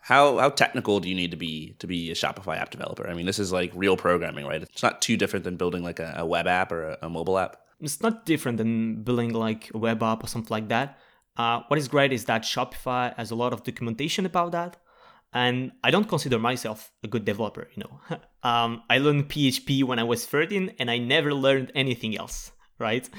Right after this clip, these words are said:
Speaker 2: So all my Shopify apps are built in P H P. Um, I don't use the last trendy language or something like that. And I can still make money, right? So you have to be able to build something,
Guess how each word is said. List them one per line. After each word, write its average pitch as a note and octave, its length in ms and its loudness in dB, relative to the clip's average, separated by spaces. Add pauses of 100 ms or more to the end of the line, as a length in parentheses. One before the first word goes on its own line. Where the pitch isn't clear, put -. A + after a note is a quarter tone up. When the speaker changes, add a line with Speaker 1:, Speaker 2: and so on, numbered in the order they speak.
(400)
Speaker 2:
So C3 600 6
all F3+ 140 10
my F#3 120 6
Shopify C#3 460 0
apps C3+ 280 -2 (100)
are B2 60 2
built C3 380 0
in A#2+ 160 -4
P A2+ 180 -4
H - 160 -6
P. G#3 260 -2 (360)
Um, A#2+ 500 -2 (100)
I A2+ 100 2
don't C#3 360 0
use D3 180 2
the B2 100 -2
last B2 380 2
trendy C3 340 4
language D3 520 2
or B2+ 40 -2
something B2 280 -8
like A2+ 160 -4
that. D3+ 340 0 (600)
And B2+ 360 6 (220)
I F3+ 100 2
can G#3 140 10
still F#3 240 4
make D3 180 2
money, C3+ 300 0
right? A#2 420 -6 (380)
So D3+ 220 6
you D#3 360 8
have G#3 180 8
to F3+ 100 0
be C#3+ 180 6
able C#3 200 2
to B2+ 120 -10
build A#2 240 0
something, D3+ 600 -4